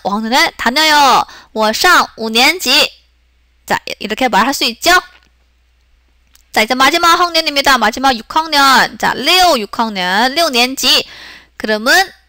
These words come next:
일단 따라해보세요. 워上 六年级. 워上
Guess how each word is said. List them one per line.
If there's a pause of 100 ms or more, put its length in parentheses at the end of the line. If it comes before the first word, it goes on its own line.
(220)
일단
따라해보세요. (540)
워上 (260)
六年级. (1400)
워上